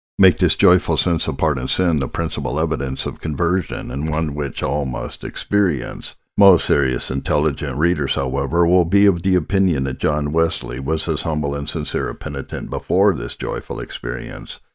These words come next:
as afterward, and that it is a dangerous principle to make a man's opinion of his own state a criterion of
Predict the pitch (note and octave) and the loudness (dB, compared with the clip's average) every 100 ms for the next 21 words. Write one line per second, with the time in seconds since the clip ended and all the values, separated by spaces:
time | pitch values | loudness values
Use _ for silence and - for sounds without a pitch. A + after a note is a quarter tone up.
0 | _ _ - D#2+ F2+ F#2 F2 - G1+ G1+ | _ _ -4 0 2 0 0 -6 -6 -6
1 | G1+ G1+ _ _ _ - G2+ F#2+ F#2 F2+ | -8 -10 _ _ _ -2 4 6 6 4
2 | E2 D#2 D#2 C#2 D#2 E2 C#2 B1 C2 - | 2 -2 -4 0 2 2 0 -2 -2 2
3 | F#2 E2+ D2 C2 D2+ E2+ F2 G2+ F#2+ G2 | 4 4 0 2 4 6 6 6 6 6
4 | F#2+ F2+ G#2 G#2+ E2 C#2+ C2+ C#2 - D#2 | 4 4 6 6 6 2 0 2 4 4
5 | D2 C#2+ - D#2 A#1+ B1 - D#2+ D#2+ D2 | 0 -2 0 0 0 -4 -4 -2 0 0
6 | C2+ - F2 D2 A1+ G#1 C2+ B1 A1+ | 0 2 4 2 -2 -4 -4 -4 -6